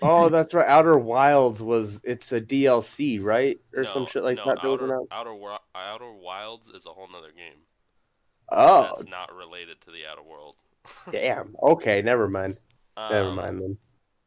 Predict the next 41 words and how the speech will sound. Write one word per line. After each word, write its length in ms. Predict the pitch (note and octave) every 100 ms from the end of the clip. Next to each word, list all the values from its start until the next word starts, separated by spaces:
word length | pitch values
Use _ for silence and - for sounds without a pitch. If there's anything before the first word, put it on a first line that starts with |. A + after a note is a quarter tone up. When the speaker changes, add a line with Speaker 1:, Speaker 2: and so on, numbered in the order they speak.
| _ _ _ _ _ _ _ _ _ _ _ _ _ A#2
Speaker 2:
But, 140 | A#2+
I 80 | A#2
mean, 200 | A#2 A#2
this 180 | A2 B2+
gameplay 520 | - A2+ G#2 A2 G2+
trailer 320 | F#2+ G2+ F#2+ F#2
looked 320 | F2+ _ _
pretty 240 | - F2+
neat. 300 | E2+ F2 F2 _
You 60 | _
saw, 600 | - F2+ F2 F2 E2 E2
um, 180 | E2 E2 -
a 60 | F2+
dude 200 | F#2+ F#2
holding 320 | F#2 F2+ F#2
a 80 | E2+
sword 460 | - F#2 F2 F2+ E2+
and 160 | E2+
doing 260 | E2+ F2 E2+
some 220 | - F2
magic 400 | E2+ F2 E2+ F2
in 100 | E2+
his 140 | E2+ E2
other 220 | D#2+ E2
hand. 300 | E2+ D#2+ E2 _ _ _ _ _ G2
Um, 440 | G2+ F#2+ F2+ F2 _ _ _ _ _ _ _ _ _ - _ _ _ _ _ _ _ _
Speaker 1:
I'm 400 | D#3 A3+ D4 B3+ F#3+
interested 640 | F#3 G#3+ F#3 F3 G#3 E3+
just 200 | D3+ D#3+
because 360 | F3+ E3 E3 D#3+
of 160 | C#3+
the 180 | A#2 A2
kind 300 | - C3+ B2
of 80 | G#2
setting 640 | - - G#2+ G#2+ G2+ G2
and, 100 | G2
like, 220 | A#2 B2
I 120 | C#3+ E3
don't 280 | G3+ C#3
know, 320 | D#3 E3 C#3+ C3
I, 140 | C#3+